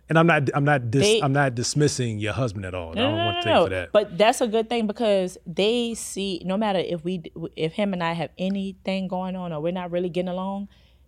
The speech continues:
Speaker 2: they still see how he treats me.
Speaker 1: Yeah, that's
Speaker 2: So
Speaker 1: big.
Speaker 2: that's, I think that's a part of why they're so loving
Speaker 1: Hmm.
Speaker 2: because even if we arguing or doing whatever, we, they don't get that part.
Speaker 1: Yeah.
Speaker 2: Now,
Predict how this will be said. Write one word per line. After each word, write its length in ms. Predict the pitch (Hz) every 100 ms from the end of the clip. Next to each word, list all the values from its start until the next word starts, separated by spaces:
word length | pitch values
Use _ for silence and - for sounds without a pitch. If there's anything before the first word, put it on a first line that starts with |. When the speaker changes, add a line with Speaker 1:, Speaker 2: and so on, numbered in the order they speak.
| _ - -
Speaker 2:
they 240 | 180 202
still 480 | 190 - 185 190 190
see 380 | 190 - 208 185
how 220 | 180 175
he 320 | 165 - 196
treats 460 | 170 - 175 160 -
me. 360 | 160 151 123 156
Speaker 1:
Yeah, 300 | 104 107 87 - -
that's 140 | 101
Speaker 2:
So 520 | 101 185 180 165 160 - _ _ _ _ 156
Speaker 1:
big. 80 |
Speaker 2:
that's, 340 | 156 190 208 - -
I 120 | 190
think 320 | 180 165 156
that's 260 | 175 185 175
a 80 |
part 280 | 165 - 185
of 120 | 165
why 160 | 165 147
they're 240 | 143 160
so 200 | 165 - 165
loving 580 | 151 156 143 120 82 -
Speaker 1:
Hmm. 220 | 104 - 87
Speaker 2:
because 240 | 170 190 -
even 180 | 196 190
if 100 | 170
we 120 | -
arguing 380 | 151 170 180 160
or 80 | 143
doing 300 | 156 151 151
whatever, 420 | 147 151 190 202 - _ _ _ _ _ _ -
we, 140 | 165 165
they 180 | 160
don't 320 | 185 170 135 -
get 200 | 180 143
that 160 | 123
part. 280 | - - - _
Speaker 1:
Yeah. 320 | 110 107 98 87 _ -
Speaker 2:
Now, 360 | 180 156 135